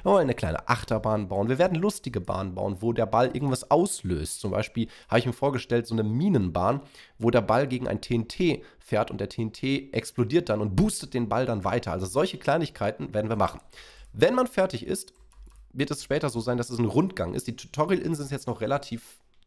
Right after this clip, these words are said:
so relativ roh, muss ich sagen. Ähm, die anderen Inseln werden eher ein Rundgang sein, dass man quasi herumgeht um die Insel. Man kommt am Ende hier auf dieser Seite wieder an und geht hier zurück ins Clubhaus. Und sobald alle Spieler wieder zurück im Clubhaus sind, schließt sich diese Tür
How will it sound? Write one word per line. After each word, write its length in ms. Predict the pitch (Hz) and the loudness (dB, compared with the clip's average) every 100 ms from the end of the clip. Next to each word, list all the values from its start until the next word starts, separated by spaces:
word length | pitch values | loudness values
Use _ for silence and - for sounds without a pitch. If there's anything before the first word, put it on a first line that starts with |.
| _ _ _ | _ _ _
so 400 | - - 104 104 | -20 -16 -4 -4
relativ 500 | 90 104 117 117 - | 0 0 0 -6 -10
roh, 300 | 87 107 147 | -4 2 4
muss 200 | 101 - | 2 -2
ich 100 | 90 | -6
sagen. 340 | 78 98 - - - - - - | -6 -6 -6 -10 -16 -20 -12 2
Ähm, 240 | 113 117 | 4 4
die 100 | 110 | 2
anderen 240 | 156 180 147 | 2 2 0
Inseln 260 | 123 131 | 0 0
werden 220 | 120 131 - | 2 0 0
eher 140 | 127 | 2
ein 60 | 127 | 2
Rundgang 460 | 113 143 - 87 | 2 0 0 -8
sein, 180 | - 73 | -6 -8
dass 100 | 90 | -8
man 80 | 98 | -8
quasi 280 | - 107 104 | -6 -6 -2
herumgeht 560 | 98 107 196 131 92 | -2 0 0 0 -4
um 100 | - | -4
die 80 | 95 | -6
Insel. 240 | - 120 127 | -4 -2 -2
Man 100 | 117 | -2
kommt 300 | - 113 113 | -4 -4 -4
am 80 | - | -2
Ende 240 | 147 180 | -2 0
hier 460 | 170 - 175 190 190 | -4 0 0 2 -2
auf 140 | - | -6
dieser 240 | 156 156 | -6 -4
Seite 360 | 135 117 135 117 | -2 0 -2 -4
wieder 240 | 107 - | -6 -2
an 220 | 120 180 302 - - - - | 0 0 -4 -16 -20 -18 -6
und 160 | 131 | -2
geht 180 | 139 143 | 0 -2
hier 320 | - 156 190 | -4 0 0
zurück 340 | - 160 165 165 | 0 -4 -4 -4
ins 180 | 151 | -10
Clubhaus. 640 | - - 143 - - - _ | -4 -2 -2 -6 -10 -12 _
Und 120 | - 92 | -10 -4
sobald 440 | 123 143 151 - | 2 2 2 2
alle 200 | 151 247 | 2 2
Spieler 380 | - - 196 185 | -4 -2 2 2
wieder 180 | 185 175 | 0 -4
zurück 300 | - 160 160 | -4 -4 -4
im 100 | 151 | -8
Clubhaus 460 | - 165 80 80 | -2 -4 -4 -8
sind, 140 | 127 123 | -6 -8
schließt 360 | - 165 - | -6 -8 -6
sich 220 | 151 135 - | -10 -12 -6
diese 340 | 113 131 165 | -4 -2 -4
Tür 300 | - 208 - | -4 -4 -4